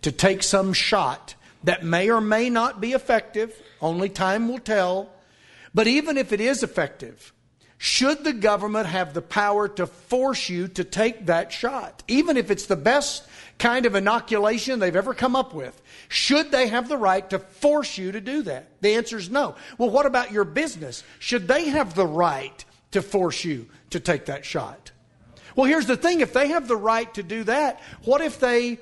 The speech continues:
start to say, "Well, here, all of our employees have to drive a Prius. And if you don't drive a Prius,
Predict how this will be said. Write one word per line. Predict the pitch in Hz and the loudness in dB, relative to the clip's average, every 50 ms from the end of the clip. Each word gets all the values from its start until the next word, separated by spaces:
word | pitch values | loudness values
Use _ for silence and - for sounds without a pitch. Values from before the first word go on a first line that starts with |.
| - - | -14 -16
start | - - - 240 226 226 220 220 - | -14 -4 0 2 2 2 0 -2 -6
to | 196 | -8
say, | 180 - 233 214 214 220 214 | -4 0 0 0 0 0 0
"Well, | 208 220 220 | -2 -2 -2
here, | 214 185 269 294 240 - - | -2 0 0 2 0 0 -2
all | 202 202 240 277 285 | 0 2 2 2 2
of | 254 208 | 2 0
our | 233 254 269 | 0 0 0
employees | 262 233 202 - - 190 190 175 170 175 208 185 | -2 -2 -4 -6 -6 -4 -2 -2 -2 -2 -2 -2
have | 175 190 190 190 | 0 -2 -2 -2
to | 196 | -4
drive | 175 156 180 170 175 175 | -4 0 0 2 2 0
a | - | -2
Prius. | 175 - - 302 311 214 139 135 - - - - _ _ _ _ _ _ _ _ _ - - 247 | -8 -8 -8 -6 -6 -8 -10 -12 -14 -18 -18 -20 _ _ _ _ _ _ _ _ _ -16 -4 0
And | 208 214 | 0 0
if | 202 - | 2 2
you | 202 254 311 | 0 2 2
don't | 311 285 269 240 | 4 2 2 2
drive | 202 220 220 208 185 | 2 2 2 2 0
a | 180 | -4
Prius, | - - - 294 330 285 202 202 202 - - | -10 -6 -4 -2 -2 0 -2 -2 -4 -6 -8